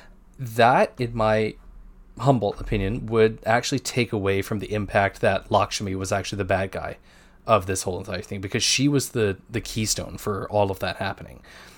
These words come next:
She was the one who finally decided, you know, "Enough's enough. Like, I'm, I'm gonna take matters into my own hand," and she's the one who opened the Vex portal. So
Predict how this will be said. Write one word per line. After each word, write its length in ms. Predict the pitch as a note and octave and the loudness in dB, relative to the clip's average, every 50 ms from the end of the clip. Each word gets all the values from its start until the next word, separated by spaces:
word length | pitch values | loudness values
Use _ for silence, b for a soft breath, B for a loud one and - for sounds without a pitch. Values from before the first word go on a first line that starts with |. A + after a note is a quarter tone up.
| B B B B B | B B B B B
She 200 | - - - C3 | -2 0 2 2
was 180 | B2 B2 A#2+ - | 2 2 0 0
the 80 | - A2 | 0 0
one 140 | G#2 G2+ G#2 | 0 0 0
who 80 | G2+ G2 | -2 -2
finally 320 | - - G2 G2 G2 F#2+ | 0 0 0 0 0 -4
decided, 460 | F#2 - - - G#2+ G2 F#2 F#2+ F#2 | -6 -6 -2 2 2 2 2 0 -4
you 100 | G2 G2 | -4 -4
know, 160 | F#2+ F#2 F#2+ | -2 -2 -2
"Enough's 300 | F#2+ F#2 F#2+ F#2 - - | -2 -2 -4 -4 -4 -6
enough. 440 | - F#2 F#2 F#2 - - - - - | -6 -4 -4 -4 -6 -8 -16 -16 -12
Like, 240 | G2+ G2+ G2 F#2 - | -10 -8 -8 -6 -4
I'm, 160 | G2+ F#2+ G2 | -4 -4 -2
I'm 140 | G#2 G2+ G2+ | -4 -4 -4
gonna 120 | G2+ F#2+ | -4 -6
take 180 | G2 - G#2+ F#2+ | -4 -6 -4 -2
matters 240 | G2+ F#2+ F#2+ F#2+ G2 | 0 -2 -2 -2 -4
into 140 | F#2+ - - | -6 -6 -4
my 140 | G2+ G#2 | -2 -2
own 80 | G#2 G2 | -2 -2
hand," 120 | G2 G2 F#2+ | -4 -6 -4
and 80 | F#2 | -2
she's 360 | - - - B2+ D#3+ F3+ D#3+ - | -2 0 2 2 2 2 2 0
the 80 | A#2+ | 0
one 120 | G#2+ G#2 G2+ | 0 0 2
who 80 | G#2+ G#2+ | 2 0
opened 220 | G2 - G#2+ F#2+ | 0 0 -2 -4
the 40 | F#2 | -2
Vex 220 | F#2 F2+ - - - | -4 -6 -8 -8 -10
portal. 260 | - G#2 F2+ - - | -6 -6 -6 -4 -4
So 180 | - A2 A2 | -6 -6 -6